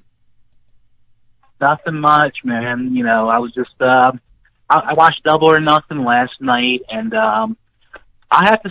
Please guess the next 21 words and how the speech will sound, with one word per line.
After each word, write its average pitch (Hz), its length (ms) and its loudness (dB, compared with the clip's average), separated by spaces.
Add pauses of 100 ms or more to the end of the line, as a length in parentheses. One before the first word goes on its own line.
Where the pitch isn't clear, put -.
(100)
say, 185 200 0
this 170 140 -4 (100)
was - 120 -18
probably 170 360 0
the 143 80 -12
greatest 147 540 -4 (500)
pay-per-view 139 500 -4
I've 110 140 2 (120)
seen 120 220 -4
in 113 160 -8
forever. 131 720 -2 (520)
You 120 140 -2
know, 117 140 4
I 110 260 4
mean, 127 120 -2
I 131 80 -2
stopped 151 300 2
watching 139 440 2
W 131 80 -4
W 127 100 -6
E 123 240 -6